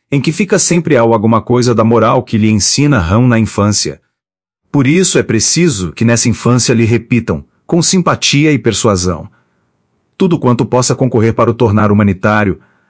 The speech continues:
avesso a intrigas e aos odios da política, fazendo-o sentir ti, muitas vezes a causa das guerras, em que os mais inocentes são os mais sacrificados, reside em um bem pouco.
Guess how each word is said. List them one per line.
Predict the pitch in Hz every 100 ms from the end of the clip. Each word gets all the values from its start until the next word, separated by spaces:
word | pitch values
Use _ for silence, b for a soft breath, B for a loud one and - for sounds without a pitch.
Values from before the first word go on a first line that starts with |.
| b
avesso | - 147 190 185 185
a |
intrigas | 180 143 113 131 165 165 127
e |
aos | 147 127
odios | 117 123 170
da | 143 135
política, | 131 110 151 175 156 127
fazendo-o | - 120 104 156 147 143
sentir | - 117 - 139 113
ti, | - 123 117 B
muitas | 160 190 196 160
vezes | 101 123 110 98
a | 95
causa | - 107 107
das | 110 104
guerras, | 90 98 90 87 - b b b _ _ _ -
em | 113
que | 127
os | 117
mais | 113 131 120
inocentes | 127 110 - 139 - 123 - -
são | - 180
os | 175 107
mais | 110 117
sacrificados, | - 110 120 - - 131 110 98 - - _ _ _ -
reside | 113 123 135
em | 143
um | 135 107
bem | 101
pouco. | 92 110 101 - -